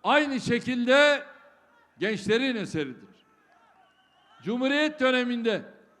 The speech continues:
tek parti zihniyetine ve zulmüne karşı verilen mücadelede de gençlerimiz hep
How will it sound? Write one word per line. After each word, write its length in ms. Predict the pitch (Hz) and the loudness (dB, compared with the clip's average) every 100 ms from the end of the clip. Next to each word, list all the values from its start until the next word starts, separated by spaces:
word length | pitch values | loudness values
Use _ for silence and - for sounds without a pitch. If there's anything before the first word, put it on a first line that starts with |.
| _ _ - | _ _ -2
tek 280 | 269 302 302 | 0 0 0
parti 400 | 262 254 254 254 | 0 0 -4 -6
zihniyetine 800 | 233 240 226 220 208 220 190 - - _ _ _ _ - | -2 -2 -2 -2 -2 -4 -6 -8 -20 _ _ _ _ -6
ve 140 | 202 | -4
zulmüne 540 | 233 208 269 262 269 277 | -2 -4 -6 -2 0 0
karşı 460 | 269 247 - 247 | 2 -2 -2 -6
verilen 420 | 247 240 240 247 233 | -2 -2 0 -2 -4
mücadelede 880 | 233 185 233 233 240 240 240 247 | -6 0 0 2 0 0 0 -2
de 220 | 254 247 - - _ _ _ _ | -2 -6 -10 -20 _ _ _ _
gençlerimiz 920 | 190 240 - 262 269 269 277 - - _ _ _ _ | -2 -2 0 0 2 -2 -6 -8 -20 _ _ _ _
hep 360 | 233 302 294 | 4 4 4